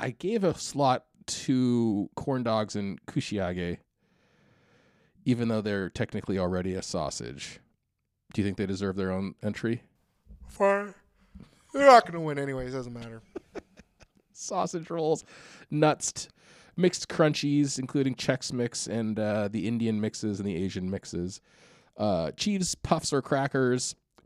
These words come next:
Speaker 1: popcorn. This is another et cetera. Do you think that Jun have a place on this list?
Speaker 2: No,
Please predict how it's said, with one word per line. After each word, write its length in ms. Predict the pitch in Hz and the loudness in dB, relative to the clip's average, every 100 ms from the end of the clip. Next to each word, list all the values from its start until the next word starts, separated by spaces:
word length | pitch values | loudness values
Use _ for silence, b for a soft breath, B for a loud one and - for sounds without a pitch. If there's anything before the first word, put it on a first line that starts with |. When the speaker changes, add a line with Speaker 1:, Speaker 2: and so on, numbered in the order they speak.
| - | 2
Speaker 1:
popcorn. 680 | 185 - - 151 147 151 151 _ _ _ _ _ - | 2 2 2 2 2 0 -6 _ _ _ _ _ -8
This 120 | 147 | -2
is 60 | 135 | 2
another 220 | 127 120 | 4 2
et 100 | 98 | 0
cetera. 440 | - 110 98 98 - | 0 2 2 0 0
Do 80 | 139 | 0
you 60 | 135 | 2
think 220 | 160 151 | 0 2
that 240 | 143 127 - _ 104 | 2 2 -2 _ -14
Jun 360 | 90 139 143 147 | 2 4 4 2
have 120 | 143 | 0
a 60 | 135 | 0
place 360 | - 147 147 | 2 0 0
on 140 | 143 143 | -2 -2
this 160 | 139 | -2
list? 300 | 147 151 175 | -2 -2 0
Speaker 2:
No, 200 | 160 135 | 0 0